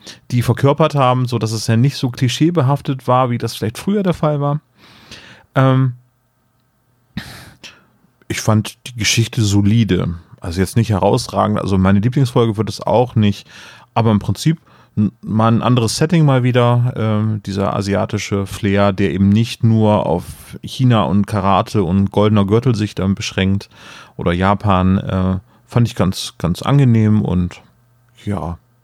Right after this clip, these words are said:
ist eine gute Folge. Nicht eine herausragende Folge, aber auch keine Folge. So,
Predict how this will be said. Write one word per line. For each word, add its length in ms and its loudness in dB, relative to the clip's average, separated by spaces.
ist 300 -6
eine 240 0
gute 340 2
Folge. 420 -6
Nicht 300 -6
eine 80 0
herausragende 680 0
Folge, 360 0
aber 160 2
auch 100 -4
keine 320 0
Folge. 480 -2
So, 240 -8